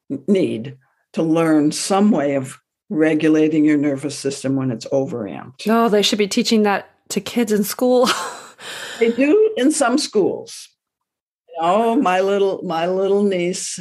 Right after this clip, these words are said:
Speaker 1: uh, said mindfulness class. Oh, we,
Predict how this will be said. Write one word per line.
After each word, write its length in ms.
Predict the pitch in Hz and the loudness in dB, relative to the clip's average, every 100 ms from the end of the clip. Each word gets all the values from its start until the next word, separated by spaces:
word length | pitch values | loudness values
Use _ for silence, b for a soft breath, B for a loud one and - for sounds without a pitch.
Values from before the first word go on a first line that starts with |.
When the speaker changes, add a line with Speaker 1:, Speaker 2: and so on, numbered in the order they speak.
| - | -4
Speaker 1:
uh, 680 | - 156 156 151 156 139 - - - | 0 2 2 2 0 -2 -6 -14 -16
said 260 | - 165 135 | -2 -2 2
mindfulness 1120 | 170 180 180 - 170 151 120 - - - - _ - | 2 4 2 0 0 2 0 -6 -10 -14 -20 _ -4
class. 420 | - 95 - - - _ | 0 0 -2 -8 -20 _
Oh, 320 | - 151 160 - 160 - | -2 0 0 -2 -6 -6
we, 240 | - 143 | -4 -2